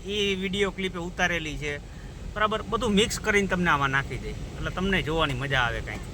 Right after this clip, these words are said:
એટલે આ વીડિયોને આજ મારા વાલાઓ આપણે સમાપ્ત કરી, પૂરો કરી,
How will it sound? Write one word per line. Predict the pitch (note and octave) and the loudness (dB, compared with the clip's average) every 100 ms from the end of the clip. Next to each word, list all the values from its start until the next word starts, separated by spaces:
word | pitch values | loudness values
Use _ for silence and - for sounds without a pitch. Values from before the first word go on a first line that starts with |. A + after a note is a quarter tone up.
| - - - - - - - - - - - - - - | -8 -8 -8 -8 -8 -8 -10 -8 -10 -8 -8 -8 -6 -4
એટલે | F3 | 6
આ | E3+ G3 | 10 10
વીડિયોને | A3 A3 A3 | 10 6 6
આજ | G#3+ A3 | 8 6
મારા | G#3 G#3 | 8 8
વાલાઓ | G3+ G#3+ F#3+ - - - D#3+ | 10 8 6 2 -10 -8 -6
આપણે | G3+ F3 | -2 -2
સમાપ્ત | G3 G3 F#3+ - | 0 4 4 4
કરી, | A3+ A3+ | 6 8
પૂરો | F#3+ G3+ G3 F#3 | 6 2 2 4
કરી, | A3+ G#3+ E3+ | 6 6 4